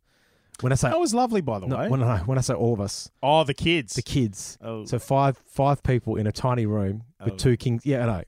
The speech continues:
Speaker 1: Anyway, that's beside the point.
Speaker 2: Yeah, good.
Speaker 1: We had the weekend. They had a kids club there, and they had some old school arcade machines there. You know the ones where the, the, the tabletop, but there's eighty games in the, in the, you know, it's, it's a chip thing. But
Speaker 2: Yeah,
Speaker 1: there's,
Speaker 2: yeah.
Speaker 1: yeah. So I was,
Speaker 2: Yeah.
Speaker 1: I was, and I played a, um, good old fashioned Galaga.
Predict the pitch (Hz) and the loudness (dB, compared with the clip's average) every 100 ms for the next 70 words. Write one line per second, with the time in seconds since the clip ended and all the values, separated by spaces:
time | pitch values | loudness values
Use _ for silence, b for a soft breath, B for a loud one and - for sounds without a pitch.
0 | _ 170 151 - 135 - 113 107 95 - | _ -2 -2 -4 -8 -8 -6 -4 -4 -8
1 | 90 107 107 - 98 90 - 127 127 123 | -8 -8 -10 -10 -14 -14 -6 0 2 2
2 | 107 104 95 90 b b - 147 180 - | 0 -2 -4 -6 b b -4 0 2 0
3 | 196 - 131 110 107 123 135 131 135 139 | -2 -2 -2 0 -2 -2 -2 -2 -2 -2
4 | 135 135 - 135 127 127 - 131 135 - | 0 0 0 -2 0 0 0 -2 -2 -2
5 | 123 107 113 107 127 165 147 139 135 123 | -2 -2 -2 0 2 2 4 4 2 0
6 | - 135 120 120 - 131 127 127 - 143 | 0 0 0 -2 -2 -2 0 -2 0 0
7 | 127 - 127 95 _ b b b b - | 0 0 -2 -2 _ b b b b -10
8 | 120 123 - 123 123 110 120 117 113 117 | -4 -4 -4 -2 -2 0 0 0 0 0
9 | 117 120 113 117 - 123 107 101 107 151 | 0 0 0 0 0 -2 -2 -4 -4 -2
10 | 156 - 180 - - 117 107 117 165 208 | -2 0 0 0 -2 0 0 2 4 4
11 | 180 147 139 - - 107 - 180 180 170 | 4 2 0 -6 -10 -10 -2 2 2 2
12 | 190 B B B - 190 247 - 180 135 | 0 B B B 0 4 4 4 2 2
13 | 139 131 120 120 - _ 160 147 131 127 | 0 0 0 -4 -10 _ 0 0 2 0
14 | - 113 123 143 107 | 0 -2 0 -2 -4